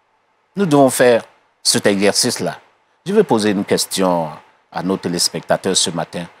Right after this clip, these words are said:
Ça fait combien de temps que tu n'as pas pris les nouvelles de tes parents ? Oui, vous vous êtes séparés, ça fait combien de temps ? Un frère, le père, la mère, un cousin même,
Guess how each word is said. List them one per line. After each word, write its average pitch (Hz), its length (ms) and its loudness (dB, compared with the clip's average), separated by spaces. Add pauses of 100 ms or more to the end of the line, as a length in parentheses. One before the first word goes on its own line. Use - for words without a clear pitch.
(180)
Ça - 140 -4
fait 143 180 -4
combien 165 260 -2
de 113 120 -2
temps 113 220 -2
que 120 120 -6
tu 98 380 -6 (160)
n'as 98 120 0
pas 123 160 -4
pris 120 180 -8
les 104 120 0
nouvelles 92 320 -2
de 90 80 -4
tes 90 140 -6
parents ? - 260 -6 (1500)
Oui, 92 220 -4
vous 123 120 2
vous 175 160 2
êtes 147 120 2
séparés, 101 340 0
ça - 140 -2
fait - 180 -8
combien 110 220 0
de 87 100 -6
temps ? - 260 -8
Un 170 120 0
frère, 170 540 4 (420)
le 113 140 4
père, 170 340 4
la 143 160 2
mère, 175 420 4 (320)
un 139 60 4
cousin 147 420 2
même, 196 300 0